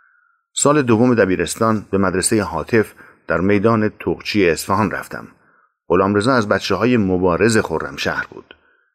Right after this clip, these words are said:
بیشتر آشناییم با جریان‌های سیاسی و انقلابی را مدیون او هستم. غلام رضا با حزب پانیرانیست مخالف بود. می‌گفت: «اینها روی دیگری از رژیم شاه هستند.» آنها را انحرافی و ساختهٔ رژیم شاه می‌دانست.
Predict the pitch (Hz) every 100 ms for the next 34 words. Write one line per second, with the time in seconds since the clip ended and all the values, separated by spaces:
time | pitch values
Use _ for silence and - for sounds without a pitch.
0 | _ _ _ _ _ _ _ _ 127 135
1 | 180 185 165 - 131 156 160 139 120 98
2 | 104 95 101 95 131 127 - 92 85 92
3 | 85 85 85 85 87 120 123 104 80 73
4 | 98 107 - 110 - - - - _ _
5 | _ _ _ _ - 113 120 117 117 135
6 | 131 - - - 95 87 85 104 98 104
7 | - 92 85 82 104 - - - _ _
8 | 98 101 - 85 90 98 - 69 - _
9 | _ _ - 110 123 123 - - _ _
10 | _ 110 107 113 120 113 110 98 101 92
11 | 107 101 92 85 90 82 85 78 - 78
12 | - 73 - 71 64 - _ _ - 110
13 | 110 123 117 110 101 90 98 101 87 -
14 | 113 117 113 - - 107 - 110 101 92
15 | 85 87 - 143 104 78 71 71 - -
16 | -